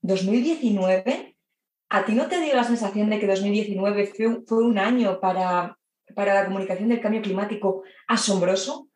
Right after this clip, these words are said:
Sea, hay estudios que nos muestran que la información relacionada con el cambio climático, eh, la encontrábamos en los medios de comunicación, sobre todo cuando ocurría algo que pusiera el foco en este tema, como por ejemplo la cop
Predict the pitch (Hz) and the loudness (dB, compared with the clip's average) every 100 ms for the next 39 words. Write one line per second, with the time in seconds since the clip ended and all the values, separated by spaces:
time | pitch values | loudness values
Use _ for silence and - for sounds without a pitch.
0 | _ _ _ _ _ _ - 160 202 247 | _ _ _ _ _ _ -2 0 2 0
1 | 285 302 294 311 - 240 202 190 208 233 | 0 -4 -4 -4 -6 -4 -2 -2 0 0
2 | 240 262 269 - 220 196 180 170 156 - | -2 -6 -10 -8 -6 -2 -2 -2 -6 -12
3 | _ 190 190 180 175 175 180 196 180 180 | _ -2 0 2 0 0 -2 -4 -4 -4
4 | 214 247 269 262 254 240 214 214 226 226 | -2 -2 -2 0 0 0 -2 0 0 2
5 | 208 247 254 226 240 - - - - - | 0 0 -2 -2 -2 -4 -10 -20 -20 -20
6 | _ _ _ _ - 220 220 208 214 208 | _ _ _ _ -2 0 2 2 2 0
7 | 208 220 233 269 285 254 240 254 254 254 | 0 2 0 0 -4 -2 0 0 -2 0
8 | 233 226 226 214 240 262 254 214 208 226 | 0 0 -4 -4 -4 -4 -4 -4 -2 0
9 | 262 269 226 196 190 185 196 240 233 226 | 0 0 0 2 0 0 0 2 2 2
10 | 262 226 220 254 - - - _ _ _ | 2 0 -2 -4 -8 -20 -20 _ _ _
11 | - 240 214 208 196 196 220 240 247 220 | -2 0 0 -2 -4 0 2 2 4 2
12 | 226 220 262 240 196 190 190 180 160 160 | 2 0 2 2 0 -2 -4 -4 -4 -2
13 | 254 - 214 202 220 208 156 127 - 185 | -4 -2 0 2 2 0 0 -4 -2 -2
14 | 190 170 - | 0 -2 -4